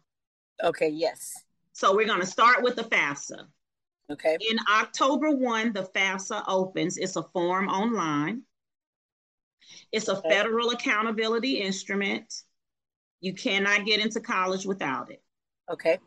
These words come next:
Speaker 2: So fafsa makes you eligible to get free money from the federal government.
Speaker 1: I see.
Speaker 2: They call them grants. Free money from your state government, which they also call grants.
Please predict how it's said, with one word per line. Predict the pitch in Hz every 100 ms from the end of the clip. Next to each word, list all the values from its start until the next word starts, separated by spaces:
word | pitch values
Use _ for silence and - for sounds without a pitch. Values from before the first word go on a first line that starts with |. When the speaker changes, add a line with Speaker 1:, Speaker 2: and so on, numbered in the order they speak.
| _ _ _ _ _ _
Speaker 2:
So | - 247 214 190 -
fafsa | 240 269 311 294 - 175 151 190 160
makes | 180 190 196 -
you | 220
eligible | 190 190 190 175 190 185
to | 175
get | 165 156 -
free | 185 196
money | 220 220 220
from | 226 220
the | 190
federal | 190 202 202 208 214
government. | 208 208 226 233 254 - _ _ _ _ _ -
Speaker 1:
I | 156
see. | - 143
Speaker 2:
They | 139
call | 185 202 185 185
them | 214
grants. | 175 170 170 202 - - - - _ _ _ _ _ _ _ _
Free | - 226 247
money | 240 226 226
from | 226 220 208
your | 190
state | 190 - 220 220
government, | 196 175 165 160 165 170
which | 175 180
they | 175
also | 175 185 190 165
call | - 165 156
grants. | 147 139 135 160 - -